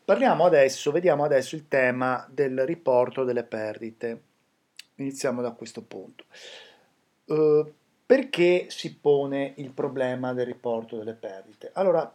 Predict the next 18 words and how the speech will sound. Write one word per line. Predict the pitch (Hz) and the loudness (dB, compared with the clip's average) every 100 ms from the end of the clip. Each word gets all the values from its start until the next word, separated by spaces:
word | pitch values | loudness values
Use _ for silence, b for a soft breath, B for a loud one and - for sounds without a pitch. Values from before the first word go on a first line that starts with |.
| - | -6
tutto | 254 - 160 151 - | -6 2 4 2 -2
dipende | - 165 - 151 131 | -12 -6 0 0 0
dal | 143 147 | -2 -2
fatto | 135 120 - 131 127 - | -4 -4 -6 -8 -8 -8
che | - 135 127 _ _ _ _ _ _ _ _ _ _ _ _ _ _ _ _ _ _ _ _ _ _ _ _ _ _ _ _ _ | -6 -4 -4 _ _ _ _ _ _ _ _ _ _ _ _ _ _ _ _ _ _ _ _ _ _ _ _ _ _ _ _ _
nella, | 151 180 190 190 185 - _ _ _ _ _ _ _ _ _ _ _ _ _ _ _ _ _ - _ - | -6 -4 0 0 0 -8 _ _ _ _ _ _ _ _ _ _ _ _ _ _ _ _ _ -20 _ -14
nella | 143 175 220 | -4 0 2
determinazione | 165 151 127 123 117 - 135 139 | 2 0 -4 -4 -6 -6 -4 -4
del | 127 | -4
reddito, | 120 113 101 107 - 120 131 - - | -4 -6 -8 -14 -4 -2 -2 -8 -10
um, | 139 131 135 139 131 147 _ b b b _ _ _ - | -6 -2 -4 -6 -14 -20 _ b b b _ _ _ -14
concettual-, | 143 117 156 - 165 | -12 -10 -8 -2 -2
diciamo, | - 151 147 123 | -2 -6 -6 -4
dal | 123 | -4
punto | 131 190 | -4 -4
di | |
vista | 214 170 | -2 -2
ideale, | 143 131 113 110 123 | 0 0 0 -4 -6